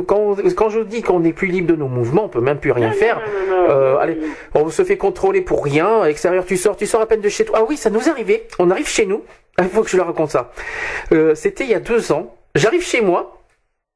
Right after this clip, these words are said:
Speaker 1: J'arrive chez moi, j'étais devant ma porte, en train d'ouvrir la porte. T'as les, t'as les, les, les, euh,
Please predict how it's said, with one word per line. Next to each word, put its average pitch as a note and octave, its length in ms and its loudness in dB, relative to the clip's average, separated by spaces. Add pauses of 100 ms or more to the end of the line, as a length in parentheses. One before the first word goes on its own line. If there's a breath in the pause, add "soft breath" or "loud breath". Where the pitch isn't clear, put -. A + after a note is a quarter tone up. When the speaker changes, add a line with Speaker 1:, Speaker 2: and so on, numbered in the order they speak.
(440)
Speaker 1:
J'arrive G3 180 2
chez G#3 140 0
moi, A#3+ 120 0
j'étais A3 220 0
devant A3+ 220 0
ma A3 100 0
porte, G3 260 -2
en F3 60 0
train F3 160 -2
d'ouvrir E3+ 300 2
la D#3+ 80 0
porte. - 260 -2 (400 loud breath)
T'as A3+ 100 4
les, B3 140 -2 (160)
t'as B3 140 2
les, A3+ 240 0
les, G#3+ 260 0
les, G#3+ 220 4
euh, F3+ 1120 2